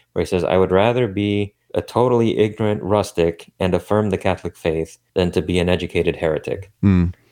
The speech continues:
Speaker 1: Um, and Henry Chadwick comments on this whole scenario, and he says, "Here we have two different visions for theology." Berengarius says that theology can be this sort of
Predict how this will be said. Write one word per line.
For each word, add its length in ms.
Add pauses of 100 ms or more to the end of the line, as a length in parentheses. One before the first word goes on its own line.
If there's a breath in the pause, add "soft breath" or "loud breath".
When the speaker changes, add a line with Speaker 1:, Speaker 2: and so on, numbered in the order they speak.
Speaker 1:
Um, 340
and 200
Henry 280
Chadwick 600
comments 420
on 140
this 140
whole 140
scenario, 560
and 120
he 60
says, 200
"Here 160
we 140
have 160
two 120
different 280
visions 260
for 120
theology." 600 (420 soft breath)
Berengarius 760 (100)
says 360
that 220
theology 460
can 220
be 100
this 180
sort 200
of 200